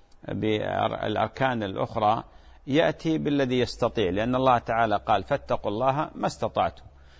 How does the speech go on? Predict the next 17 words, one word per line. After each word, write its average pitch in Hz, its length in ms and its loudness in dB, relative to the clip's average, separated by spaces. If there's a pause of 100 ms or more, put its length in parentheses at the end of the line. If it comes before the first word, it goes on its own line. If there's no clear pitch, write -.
(160)
وللقاعدة 131 680 2
الشرعية 107 580 -4
أن 123 280 -2
الميسور 127 840 2 (380)
لا 135 180 0
يسقط 156 420 -2
بالمعسور، 117 580 -2 (380)
فاللي 113 240 0
يعسر 151 380 2
عليه 107 400 2 (200)
لا 139 180 2
ينسحب 151 540 -2
على 127 360 0 (400)
اللي 120 200 0
يقدر 113 380 2
عليه. 98 300 0 (480)
واضح؟ 113 480 2